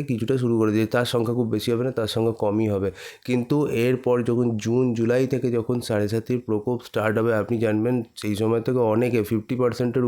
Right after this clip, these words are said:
উপর মেষ রাশির ব্যক্তিরা কিন্তু সাড়ে সাতির ভয়ানক,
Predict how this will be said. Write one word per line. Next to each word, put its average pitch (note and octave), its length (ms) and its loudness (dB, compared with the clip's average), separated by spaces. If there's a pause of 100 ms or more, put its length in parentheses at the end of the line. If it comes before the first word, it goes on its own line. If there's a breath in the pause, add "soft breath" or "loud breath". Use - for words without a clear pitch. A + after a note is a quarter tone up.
উপর B2+ 160 0 (600 loud breath)
মেষ A2+ 220 2
রাশির B2 280 2
ব্যক্তিরা A#2 340 -2
কিন্তু B2 220 -2
সাড়ে G#2 200 2
সাতির D3+ 280 0 (1200 loud breath)
ভয়ানক, A2 360 0